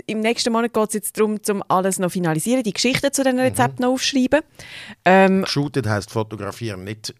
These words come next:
Speaker 2: mit dem, nicht gekickt, also nicht geshootet.
Speaker 1: Nein,
Speaker 2: Ich
Speaker 1: und auch
Speaker 2: hab
Speaker 1: nicht mit dem Gesch-,
Speaker 2: verstanden.
Speaker 1: mit dem Gewehrli. Es
Speaker 2: Ja.
Speaker 1: ist auch nicht mit dem Gewehr gewesen. Nein, ähm, ähm, ähm, ähm, ich hab's fertig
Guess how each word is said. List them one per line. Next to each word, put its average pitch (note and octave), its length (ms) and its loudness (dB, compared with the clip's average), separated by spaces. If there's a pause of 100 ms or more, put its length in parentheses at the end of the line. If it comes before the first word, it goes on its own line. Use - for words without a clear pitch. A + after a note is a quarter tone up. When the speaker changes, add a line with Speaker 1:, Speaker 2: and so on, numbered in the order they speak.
Speaker 2:
mit A2+ 480 -4
dem, A2 280 -2 (100)
nicht A#2+ 320 -4
gekickt, - 560 -8
also F2 140 -8
nicht A2 360 -6
geshootet. - 480 -6 (300)
Speaker 1:
Nein, B3+ 140 6
Speaker 2:
Ich C4+ 80 4
Speaker 1:
und A#3+ 60 4
auch A#3+ 40 6
Speaker 2:
hab A#3+ 80 10
Speaker 1:
nicht A#3+ 140 6
mit A#3 140 2
dem A#3 80 -2
Gesch-, - 140 0
Speaker 2:
verstanden. - 160 2
Speaker 1:
mit B3 140 4
dem G#3+ 100 -4
Gewehrli. G#3+ 600 4
Es G3 160 2
Speaker 2:
Ja. G#3+ 80 -2
Speaker 1:
ist A3+ 40 4
auch A3 60 6
nicht A3+ 120 2
mit G#3+ 80 2
dem G3+ 100 -4
Gewehr F#3 280 0
gewesen. C3 320 -8 (600)
Nein, B3+ 180 6 (120)
ähm, B3+ 340 8
ähm, - 120 2
ähm, A3+ 260 2
ähm, A3+ 100 -2
ich A#3+ 140 -4
hab's - 260 -4
fertig A#3+ 400 -2